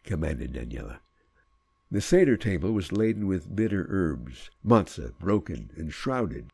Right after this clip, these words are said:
to remind the worshippers of the brokenness of Yeshua, the Messiah, and of the blindness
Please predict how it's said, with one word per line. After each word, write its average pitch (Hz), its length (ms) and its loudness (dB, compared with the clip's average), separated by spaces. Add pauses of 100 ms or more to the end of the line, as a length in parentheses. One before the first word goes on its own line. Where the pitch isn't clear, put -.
(100)
to 117 140 6
remind 123 440 6
the 85 80 0
worshippers - 640 -8
of 65 120 -8
the 60 120 -8
brokenness 65 760 -4 (100)
of - 100 -8
Yeshua, 82 600 -4 (120)
the 85 80 -8
Messiah, 80 540 -8 (280)
and 92 280 0
of 78 140 -2
the 73 200 -4
blindness 87 920 0